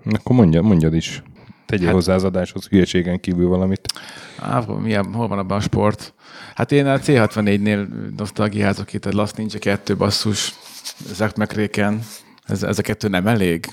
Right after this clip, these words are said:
Speaker 2: De, de a, közben azon gondolkodtam, hogy, ö, hogy, ö, tavaly, tavaly ilyen kicsit lesajnálóan osztottad ki a, ezeket az aranydobozos R P G-ket.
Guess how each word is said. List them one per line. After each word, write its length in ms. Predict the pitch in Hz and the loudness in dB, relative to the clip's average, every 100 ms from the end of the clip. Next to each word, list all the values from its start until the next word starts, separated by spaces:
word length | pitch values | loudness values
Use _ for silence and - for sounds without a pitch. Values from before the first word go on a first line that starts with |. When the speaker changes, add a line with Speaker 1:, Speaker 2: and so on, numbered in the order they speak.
| - - - - | -20 -20 -20 -6
Speaker 2:
De, 460 | 104 104 107 101 - 117 120 | 0 2 2 0 -6 -14 -4
de 160 | 113 107 104 | -2 0 0
a, 580 | 104 - 113 113 110 - - | -2 -2 0 0 0 -4 -2
közben 220 | 123 127 | 0 2
azon 160 | 120 | 2
gondolkodtam, 640 | 107 110 104 107 107 107 104 | 2 2 2 0 0 0 0
hogy, 300 | 104 107 101 | 0 0 2
ö, 360 | 104 104 104 104 117 - _ _ _ | 2 2 2 0 -6 -14 _ _ _
hogy, 420 | - 104 101 101 107 | -10 -4 0 0 2
ö, 320 | 104 101 101 - - _ | 2 2 0 -4 -12 _
tavaly, 380 | - 117 113 113 | -4 0 4 2
tavaly 380 | - 113 113 113 | 2 0 4 4
ilyen 180 | 117 113 | 4 2
kicsit 220 | 123 117 | 2 4
lesajnálóan 760 | 117 110 92 98 98 101 101 95 - | 4 4 2 4 4 6 4 2 0
osztottad 560 | 110 104 107 - 107 104 | 0 2 0 0 -2 -2
ki 180 | - | 0
a, 320 | 104 101 101 104 - | 2 4 2 0 -4
ezeket 280 | 104 104 107 | -6 -4 -4
az 120 | 107 | 0
aranydobozos 680 | 104 104 101 95 98 107 110 | 0 0 0 -2 -2 0 2
R 140 | 101 | 0
P 100 | - | 2
G-ket. 600 | 104 104 95 101 110 - | 2 2 -2 -2 -4 -6